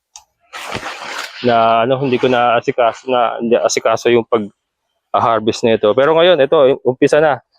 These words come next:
Kasi ito, lahat po na matatalbos natin na to, isasako ko to. Tapos, tuloy-tuloy na yan, mag-harvest na ako paunti-unti.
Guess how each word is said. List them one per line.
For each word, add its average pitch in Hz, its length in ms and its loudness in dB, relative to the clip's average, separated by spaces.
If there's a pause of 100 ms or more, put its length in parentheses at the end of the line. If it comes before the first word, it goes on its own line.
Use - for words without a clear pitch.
(240)
Kasi 151 180 2
ito, 170 160 0
lahat 160 220 0
po - 80 -4
na 160 100 2
matatalbos 147 600 -2
natin 135 320 0
na 123 80 0
to, 101 240 0 (680)
isasako 127 540 0
ko 131 160 -4
to. 107 140 2 (1000)
Tapos, 117 600 0
tuloy-tuloy 135 440 2
na 127 200 2
yan, 127 80 -2
mag-harvest 113 600 -2
na 110 120 0
ako 110 120 -2
paunti-unti. 101 720 0